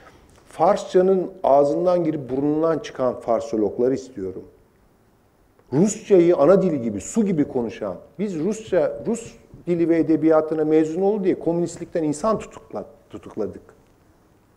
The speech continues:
Ruslarla işte görüyorsunuz. Yani burada beraberiz. İ T K K beraberiz. Bunlarla iş tutacağız. Çatışacağız, rekabet edeceğiz. Ayrı hikayeler bunlar.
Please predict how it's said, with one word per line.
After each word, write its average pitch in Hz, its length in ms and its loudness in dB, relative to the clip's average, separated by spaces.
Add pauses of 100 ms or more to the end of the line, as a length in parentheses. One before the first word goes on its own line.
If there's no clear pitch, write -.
(800)
Ruslarla 151 500 2
işte 139 200 -4
görüyorsunuz. 185 720 2 (380)
Yani 95 260 -10
burada 147 240 2
beraberiz. 202 640 0 (520)
İ 135 80 -8
T 175 220 -4
K - 180 -8
K 151 200 -8 (560)
beraberiz. 143 640 -8 (880)
Bunlarla 180 360 2
iş 208 200 -6
tutacağız. 110 560 -12 (880)
Çatışacağız, 165 800 0
rekabet 127 500 2
edeceğiz. 160 420 -4
Ayrı 127 260 2
hikayeler 101 600 -4
bunlar. 95 300 -20